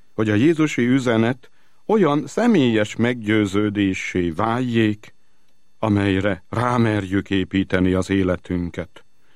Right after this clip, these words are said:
s amelyet nyilvánosan is megmerünk vallani. A Szentlélek formál bennünket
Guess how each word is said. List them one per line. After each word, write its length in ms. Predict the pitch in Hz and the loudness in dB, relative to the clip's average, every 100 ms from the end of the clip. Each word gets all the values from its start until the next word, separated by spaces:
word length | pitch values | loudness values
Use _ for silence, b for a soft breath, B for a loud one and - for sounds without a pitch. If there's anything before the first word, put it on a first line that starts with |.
| - - - | -20 -20 -12
s 100 | - | -4
amelyet 500 | 113 110 101 98 - - - | -2 0 0 -2 -8 -10 -2
nyilvánosan 1000 | 120 131 101 98 90 90 85 - 87 | 2 2 2 0 -2 -6 -8 -6 -4
is 360 | 87 - - - - - - - | -6 -8 -12 -12 -18 -20 -10 -2
megmerünk 680 | 127 107 98 95 92 87 - | -2 0 -2 0 -2 -4 -6
vallani. 640 | 90 95 90 87 87 78 - - - - - - - - - - - - - - - - | -4 -2 -2 -6 -8 -10 -18 -20 -20 -20 -20 -20 -20 -20 -20 -20 -20 -20 -20 -20 -20 -10
A 80 | 107 | -4
Szentlélek 560 | 165 180 120 117 123 | 0 0 2 0 -2
formál 500 | - 107 104 104 101 | -2 0 2 2 0
bennünket 800 | 95 117 117 101 95 95 104 - | 0 -2 0 2 0 -2 -4 -6